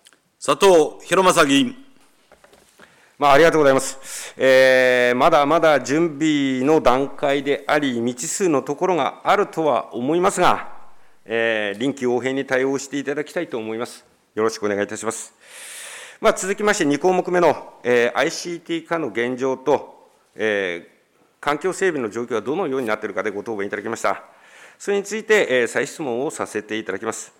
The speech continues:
Speaker 2: 令和二年第二百四十三回定例会において、アイシーティー化やギガスクール構想について一本、一般質問をさせていただいたことから、理事者各位の皆様のおかげをもちまして、本年度で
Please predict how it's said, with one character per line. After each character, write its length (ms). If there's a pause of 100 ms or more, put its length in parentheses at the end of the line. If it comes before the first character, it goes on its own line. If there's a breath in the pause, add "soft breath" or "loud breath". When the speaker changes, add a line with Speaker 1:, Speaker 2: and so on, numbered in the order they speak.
(960 loud breath)
Speaker 2:
令 260
和 160
二 160
年 340
第 240
二 140
百 200
四 180
十 120
三 240
回 360 (140)
定 200
例 120
会 160
に 60
お 80
い 40
て、 360 (100)
ア 140
イ 100
シ 260
ー 80
テ 80
ィ 80
ー 40
化 100
や 220
ギ 160
ガ 140
ス 180
ク 140
ー 80
ル 100
構 160
想 140
に 140
つ 120
い 80
て 180
一 120
本、 500
一 160
般 160 (320)
質 340
問 200
を 60
さ 120
せ 160
て 80
い 80
た 60
だ 80
い 80
た 80 (380)
こ 100
と 100
か 80
ら、 240 (340 loud breath)
理 140
事 120
者 180
各 420
位 200
の 140
皆 220
様 180
の 120
お 40
か 100
げ 100
を 40
も 100
ち 80
ま 100
し 60
て、 220 (260 soft breath)
本 180
年 160
度 80
で 280